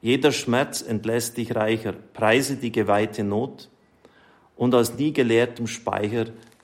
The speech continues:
nähret dich das geheime Brot.“ Wir beten jetzt die Litanei zu den Patronen der Kranken. Meistens sind das, nicht meistens, sondern immer sind es Situationen von Menschen, in denen die Heiligen selber gestanden haben.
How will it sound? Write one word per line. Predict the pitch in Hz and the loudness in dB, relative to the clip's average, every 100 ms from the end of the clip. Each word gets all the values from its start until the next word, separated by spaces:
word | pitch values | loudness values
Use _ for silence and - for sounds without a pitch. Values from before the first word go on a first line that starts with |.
| - | -6
nähret | 101 107 110 113 - 101 | -2 0 -2 -6 -12 -10
dich | 98 - - _ _ _ | -10 -12 -20 _ _ _
das | - 98 - | -8 -8 -6
geheime | 104 92 92 92 98 | -8 -8 -8 -8 -8
Brot.“ | 98 90 - - - _ _ _ _ _ | -12 -14 -16 -20 -20 _ _ _ _ _
Wir | 110 | -4
beten | 95 123 127 123 | 2 2 2 2
jetzt | 117 113 - | 2 0 -4
die | |
Litanei | 110 113 110 101 98 113 | -2 -2 0 0 0 -2
zu | - | -4
den | 113 104 | -6 -4
Patronen | 101 - 110 123 120 | -6 -4 0 0 0
der | 98 | -4
Kranken. | - - 104 127 131 160 165 - _ _ _ _ _ _ _ _ _ _ _ _ | -10 -6 -4 -2 -4 -6 -8 -14 _ _ _ _ _ _ _ _ _ _ _ _
Meistens | 107 104 117 - 120 - | 0 0 2 0 -2 0
sind | 123 113 | -2 2
das, | 110 104 - - _ _ _ _ _ _ | 2 0 -8 -16 _ _ _ _ _ _
nicht | - 101 | -8 -4
meistens, | 107 104 - 127 - | 0 2 2 0 0
sondern | 110 110 | 0 0
immer | 107 139 139 | 2 2 2
sind | 135 117 113 | 2 2 2
es | 110 | 0
Situationen | 120 107 110 - 123 131 143 | -2 0 0 0 0 2 0
von | 131 113 104 | 0 0 2
Menschen, | 107 131 127 | 2 0 0
in | 120 | 0
denen | 107 110 107 | 2 0 2
die | 107 | 0
Heiligen | 107 117 117 113 | 0 -2 0 0
selber | 101 107 117 113 | 2 2 2 2
gestanden | 107 - 107 117 120 101 | -4 0 2 2 0 -4
haben. | 92 90 90 87 | -4 -6 -10 -12